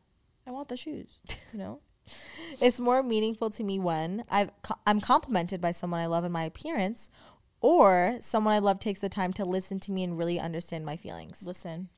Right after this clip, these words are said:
Speaker 2: Definitely listening to me and understanding my feelings. I feel like compliments are just so, like, they're handed out so easily sometimes that, like
Speaker 1: You know what's crazy? I'd rather get a compliment about, like, me as a person than my looks.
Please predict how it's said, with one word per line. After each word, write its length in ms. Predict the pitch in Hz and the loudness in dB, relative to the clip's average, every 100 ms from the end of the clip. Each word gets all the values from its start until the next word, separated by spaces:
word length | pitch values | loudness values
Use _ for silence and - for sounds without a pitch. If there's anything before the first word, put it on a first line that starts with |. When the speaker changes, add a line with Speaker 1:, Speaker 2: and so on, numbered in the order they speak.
| - | 4
Speaker 2:
Definitely 400 | 180 180 208 202 | 4 4 2 2
listening 340 | 175 - 160 | 0 -2 -8
to 100 | 170 | -8
me 100 | 165 | -6
and 100 | 156 | -6
understanding 440 | 143 165 - - - | -8 -10 -10 -12 -12
my 100 | 185 | -12
feelings. 400 | - - - - - 226 | -12 -14 -14 -18 -18 0
I 100 | - | 4
feel 120 | 277 | 6
like 100 | 403 | 6
compliments 480 | - 240 277 277 285 | 6 4 4 2 2
are 60 | 247 | 0
just 220 | 202 - | -2 2
so, 140 | 208 226 | 6 8
like, 240 | 196 190 _ _ - | 6 2 _ _ -4
they're 100 | 208 | 0
handed 260 | 214 214 226 | 2 2 2
out 140 | 220 | 2
so 140 | - 208 | 2 0
easily 340 | 175 170 196 | -2 -2 -2
sometimes 560 | 220 262 262 294 359 349 | -4 -4 0 0 0 2
that, 120 | 220 | 4
like 100 | 202 | 6
Speaker 1:
You 40 | 370 | 8
know 40 | |
what's 120 | 571 | 6
crazy? 400 | - 262 226 269 - | 6 0 0 0 2
I'd 140 | 226 | 2
rather 220 | 233 269 392 | 2 0 -2
get 100 | 403 | -4
a 20 | |
compliment 420 | - 240 220 262 | -2 -4 -2 -2
about, 280 | 226 208 - | 4 4 4
like, 320 | 196 185 - - - | 2 0 -6 -20 -8
me 240 | 202 208 | -2 2
as 120 | 214 208 | 2 0
a 40 | |
person 400 | - 196 190 233 | -2 -2 -2 -2
than 120 | 208 | -2
my 100 | 180 | -2
looks. 440 | 160 156 - - | -2 -6 -10 -16